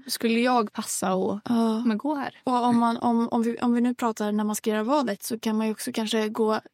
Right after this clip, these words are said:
Speaker 2: eh, vara med som elev en dag.
Speaker 1: Mm,
Speaker 2: Alltså,
Speaker 1: mm.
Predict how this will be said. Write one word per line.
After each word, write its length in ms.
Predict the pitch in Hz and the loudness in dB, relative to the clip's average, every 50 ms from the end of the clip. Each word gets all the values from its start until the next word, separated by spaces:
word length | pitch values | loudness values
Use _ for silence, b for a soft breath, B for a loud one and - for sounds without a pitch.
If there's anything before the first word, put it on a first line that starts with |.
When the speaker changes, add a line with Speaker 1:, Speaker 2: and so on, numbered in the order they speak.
| _ _ - | _ _ -8
Speaker 2:
eh, 340 | - 240 220 214 226 - - - - - - - | -6 -4 -4 -4 -4 -6 -8 -10 -12 -14 -8 -2
vara 100 | 254 233 | 0 2
med 160 | 233 226 208 | 2 2 2
som 160 | - 226 220 | 2 2 2
elev 280 | 226 240 285 285 240 214 | 4 4 4 2 2 0
en 100 | 226 233 | -2 -2
dag. 200 | - - - - - _ _ _ - | -2 -4 -4 -6 -12 _ _ _ 4
Speaker 1:
Mm, 40 | - 262 254 254 233 220 | 6 8 8 8 8 6
Speaker 2:
Alltså, 260 | 214 - - - 233 | 4 0 -2 2 2
Speaker 1:
mm. 220 | 233 233 262 285 | 4 4 2 0